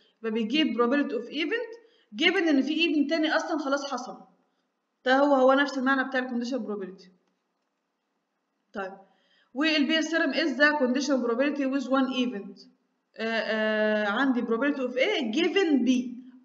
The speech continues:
مش probability of A given B و C و D و E، لا، probability of A given B بس. فال Bayes theorem بت-، آه، هي ال conditional probability بس إيه؟ one event.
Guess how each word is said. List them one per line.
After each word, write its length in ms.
مش 160
probability 440
of 160
A 240
given 400
B 220
و 60
C 300
و 160
D 280
و 40
E، 140
لا، 340
probability 300
of 140
A 240
given 340
B 80
بس. 320
فال 720
Bayes 240
theorem 360
بت-، 260
آه، 180
هي 160
ال 80
conditional 360
probability 340
بس 220
إيه؟ 360
one 220
event. 460